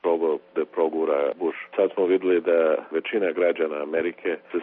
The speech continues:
slaže u tome da je to osam godina koje je uvela Ameriku u još dublju krizu i jednostavno postoji, jako postoji veliko očekivanje, isto vreme postoji i strah da situacija se nije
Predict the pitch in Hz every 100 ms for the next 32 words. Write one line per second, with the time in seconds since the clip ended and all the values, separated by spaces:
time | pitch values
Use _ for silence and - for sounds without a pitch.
0 | - 95 92 90 82 92 90 90 80 82
1 | 80 92 87 82 92 85 87 85 85 80
2 | - 80 80 82 78 76 - - 98 95
3 | 85 80 80 80 - 87 80 76 82 104
4 | 92 90 - 95 87 85 90 - - 110
5 | 101 95 90 90 90 92 101 107 101 -
6 | 101 90 - 92 - 104 95 82 80 95
7 | 95 95 95 92 - 92 87 - - 87
8 | 98 92 90 - - - 101 113 80 73
9 | - - 98 - 92 95 92 82 90 87
10 | - 82 80 - 95 69 - 82 87 85
11 | 98 - 87 85 98 85 85 98 110